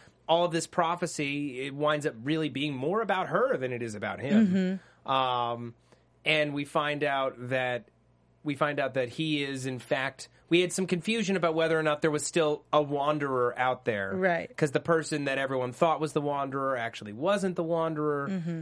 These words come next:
Speaker 1: He is the Wanderer. Somehow the Pirapus appeared as a person when he went to Tamsin to get her to find Bo. And
Speaker 2: Yeah.
Speaker 1: it's a whole mishigas.
Speaker 2: It is. And the, all the prophecies,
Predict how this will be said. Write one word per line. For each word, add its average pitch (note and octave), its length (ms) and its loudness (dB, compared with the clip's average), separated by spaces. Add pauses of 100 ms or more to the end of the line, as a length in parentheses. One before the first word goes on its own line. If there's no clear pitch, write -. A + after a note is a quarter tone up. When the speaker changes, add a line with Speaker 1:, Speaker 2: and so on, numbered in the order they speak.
(160)
Speaker 1:
He B3 260 0
is G3+ 160 0
the C#3+ 100 -2
Wanderer. B2 640 0 (220)
Somehow F3+ 500 0
the D3 100 -2
Pirapus F#3 920 0
appeared F#3+ 920 -2
as D3 200 0
a C#3 80 -2
person G#3 880 -2
when E3 320 0
he E3 180 -4
went E3+ 260 -2
to E3+ 80 -6
Tamsin F#3 640 -2
to F3 80 -4
get E3+ 360 0 (300)
her F#3 420 0
to E3+ 180 0 (120)
find F3+ 760 0 (220)
Bo. F#3 540 2
And D#3+ 120 0
Speaker 2:
Yeah. F#3 380 2 (1080)
Speaker 1:
it's A#3 260 -2
a A3+ 100 4
whole D3+ 300 0
mishigas. G#2 800 -4
Speaker 2:
It B3 200 8
is. C4+ 360 6 (100)
And A3 220 4
the, G3+ 220 6
all A#3 240 6
the C4+ 100 4
prophecies, F#3 800 0